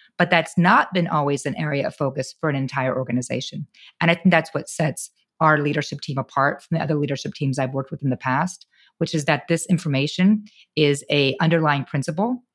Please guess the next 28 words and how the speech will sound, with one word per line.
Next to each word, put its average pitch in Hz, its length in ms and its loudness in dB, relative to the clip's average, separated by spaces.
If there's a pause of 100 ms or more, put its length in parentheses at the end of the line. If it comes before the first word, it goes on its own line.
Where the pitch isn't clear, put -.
(280)
and 156 140 2
something 160 220 2
that 147 100 2
we 147 120 2
are 143 140 0
all 143 300 4
committed 156 540 -2 (300)
to 147 100 -4
doing, 156 480 2
because 165 320 -2
that 165 260 2
informs 143 380 0
our 135 80 0
strategies 135 640 -6
in 143 80 -6
terms 135 320 -6
of 127 160 -4 (260)
what 147 180 -2
products 156 460 2 (100)
we 160 140 2
outsize, 131 720 -2
what 151 160 -4
categories 147 800 -2
we 139 80 -2
go 127 160 -2
after. 127 480 -4 (320)
It 185 180 2
is 151 360 0